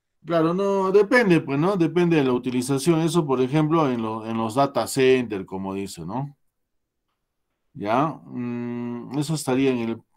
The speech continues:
¿no? Depende, pues, ¿no? Si, si vamos a necesitar, ¿no?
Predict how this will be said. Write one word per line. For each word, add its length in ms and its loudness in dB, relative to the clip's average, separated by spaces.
¿no? 220 -4
Depende, 460 6
pues, 280 -4
¿no? 140 -2
Si, 260 -12
si 160 -10
vamos 320 -4
a 60 -14
necesitar, 680 -10
¿no? 200 -12